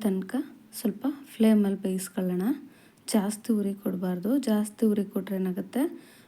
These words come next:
ಆ, ಮೇಲ್ಗಡೆ ಎಲ್ಲ ಬೆಂದಿರುತ್ತೆ, ಒಳಗಡೆ ಮಾತ್ರ ಬೆಂದಿರಲ್ಲ, ಹಂಗಾಗ್ಬಿಡುತ್ತೆ. ಪಕೋಡ ಯಾವತ್ತೂ ಕಮ್ಮಿ ಫ್ಲೇಮಲ್ಲಿ ಬೇಯಿಸ್ಕೋಬೇಕು. ನೋಡಿ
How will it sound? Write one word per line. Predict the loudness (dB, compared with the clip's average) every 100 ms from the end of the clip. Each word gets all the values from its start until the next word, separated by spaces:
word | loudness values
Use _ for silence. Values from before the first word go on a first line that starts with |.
| -6
ಆ, | 0 2 4
ಮೇಲ್ಗಡೆ | 4 6 4 4
ಎಲ್ಲ | 4 2 2
ಬೆಂದಿರುತ್ತೆ, | 2 2 2 0 0 0 2
ಒಳಗಡೆ | 2 0 0 -2
ಮಾತ್ರ | -2 -2 -2 -2 -2 2
ಬೆಂದಿರಲ್ಲ, | 4 2 0 -2 0 -2 -2
ಹಂಗಾಗ್ಬಿಡುತ್ತೆ. | -2 -2 -4 -4 -6 -6 -2 -4 -4 -10 -20 -14 0
ಪಕೋಡ | 0 2 0 4 4
ಯಾವತ್ತೂ | 2 -2 -6 -2 0 0 -2 -14 -20 -2 6
ಕಮ್ಮಿ | 8 8 4
ಫ್ಲೇಮಲ್ಲಿ | 2 2 2 2 0 -2 0
ಬೇಯಿಸ್ಕೋಬೇಕು. | 2 2 0 -4 -4 -4 0 0 0 -16 _ _ _ _ _ _ _ _ _ _ 4
ನೋಡಿ | 4 4